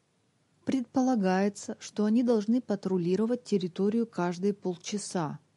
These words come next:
но после полуночи они слегка расслабляются.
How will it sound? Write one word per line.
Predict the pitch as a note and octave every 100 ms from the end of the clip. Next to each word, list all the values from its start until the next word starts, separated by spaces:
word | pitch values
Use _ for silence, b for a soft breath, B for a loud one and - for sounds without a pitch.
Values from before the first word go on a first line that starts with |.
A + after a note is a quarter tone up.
| F#3
но | G#3 B3+ C#4 -
после | F#3+ F3+ F#3
полуночи | E3 F3+ E3+ F3 A#3 - D4 -
они | G3 F#3 C4+
слегка | - G3 - F#3
расслабляются. | F3+ - - F#3 E3+ E3+ D#3+ C#3+ - -